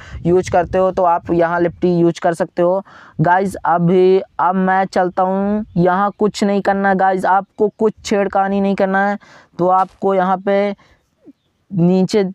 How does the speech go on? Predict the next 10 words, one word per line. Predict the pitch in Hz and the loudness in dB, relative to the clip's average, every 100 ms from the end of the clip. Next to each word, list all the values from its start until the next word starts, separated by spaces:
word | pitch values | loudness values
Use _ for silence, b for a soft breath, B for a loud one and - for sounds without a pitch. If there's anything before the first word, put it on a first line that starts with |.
| _ | _
चले | 196 190 190 | -2 0 2
जाना | 190 190 | 2 2
है, | 196 | 0
नीचे | 196 190 208 | 0 0 -2
चले | 196 190 190 | 0 0 2
जाना | 190 196 | 2 0
वीडियो | 175 202 196 202 202 | 2 4 4 4 0
पर। | - 139 - b b | 0 -4 -4 b b
तो | 165 | -4
गाइस, | 151 196 202 156 | 0 2 0 -4